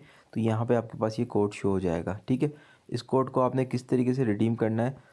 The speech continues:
तो वो मैं आपको बताता हूँ। ये हमने शो कोड पे क्लिक किया और शो कोड पे क्लिक करने के बाद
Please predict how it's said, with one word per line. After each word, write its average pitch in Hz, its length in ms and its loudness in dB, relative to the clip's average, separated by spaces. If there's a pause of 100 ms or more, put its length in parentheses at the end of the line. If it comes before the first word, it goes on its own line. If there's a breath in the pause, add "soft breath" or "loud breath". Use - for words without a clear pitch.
(200 soft breath)
तो 104 160 2
वो 110 280 2
मैं 104 120 0
आपको 95 240 -4
बताता 90 360 -2
हूँ। 104 80 -2
ये 101 100 2
हमने 113 140 0
शो 120 200 -4
कोड 123 280 0
पे 127 80 0
क्लिक 123 280 0
किया 135 280 2 (400 loud breath)
और 110 160 2
शो 120 220 0
कोड 117 300 0
पे 113 80 0
क्लिक 113 240 0
करने 107 240 0
के 107 120 0
बाद 104 400 -2